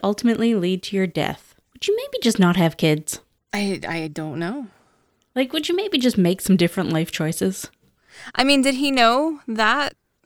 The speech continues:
Speaker 2: at the time that they had Diana? Or did they find,
Speaker 1: It
Speaker 2: realize
Speaker 1: seems like Rebecca sees a lot.
Speaker 2: Yeah, but we don't know when
Speaker 1: So maybe,
Speaker 2: she
Speaker 1: maybe
Speaker 2: saw
Speaker 1: not even
Speaker 2: things.
Speaker 1: Stephen, but maybe, like, Rebecca.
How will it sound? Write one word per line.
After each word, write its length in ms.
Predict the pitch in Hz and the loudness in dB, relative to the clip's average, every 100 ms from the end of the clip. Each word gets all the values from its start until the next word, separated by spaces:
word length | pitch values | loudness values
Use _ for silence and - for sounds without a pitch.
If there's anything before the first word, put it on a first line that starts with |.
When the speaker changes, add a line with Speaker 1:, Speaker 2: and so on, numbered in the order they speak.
| _ _ | _ _
Speaker 2:
at 120 | 240 | -8
the 80 | 254 | -6
time 220 | 262 254 | -4 -4
that 100 | 247 | -4
they 100 | 247 | -6
had 240 | 262 254 247 _ _ _ - | -4 -6 -6 _ _ _ -10
Diana? 480 | 262 262 285 349 330 _ _ _ - | -8 -8 -8 -8 -10 _ _ _ -6
Or 200 | 214 208 | -2 -2
did 140 | 208 | -2
they 120 | 196 | -4
find, 440 | 208 202 190 175 190 - | -4 -2 -2 -4 -12 -12
Speaker 1:
It 120 | 240 | -4
Speaker 2:
realize 240 | 190 180 170 | -2 0 0
Speaker 1:
seems 80 | 427 | 0
like 160 | 302 | 2
Rebecca 460 | 254 202 214 220 185 | 0 0 0 2 2
sees 360 | 175 - 202 190 | 2 2 4 4
a 60 | |
lot. 340 | 151 139 135 - | 2 0 -2 -4
Speaker 2:
Yeah, 220 | - - 190 | -6 -12 -8
but 180 | 180 196 | -6 -4
we 80 | |
don't 140 | 226 262 | -4 -2
know 160 | 233 | -2
when 380 | 196 175 180 185 | -2 0 4 8
Speaker 1:
So 60 | 294 | 8
maybe, 260 | 370 381 294 | 8 6 6
Speaker 2:
she 40 | |
Speaker 1:
maybe 200 | 320 359 | 4 6
Speaker 2:
saw 60 | 311 | 6
Speaker 1:
not 140 | 277 | 6
even 160 | 226 185 | 6 4
Speaker 2:
things. 100 | - | 2
Speaker 1:
Stephen, 540 | - 226 226 135 147 | 0 2 4 2 2
but 140 | 165 196 | 2 4
maybe, 220 | 226 208 | 6 6
like, 160 | 175 - | 2 -2
Rebecca. 800 | 165 175 175 170 160 147 - | 2 2 4 2 0 -2 -4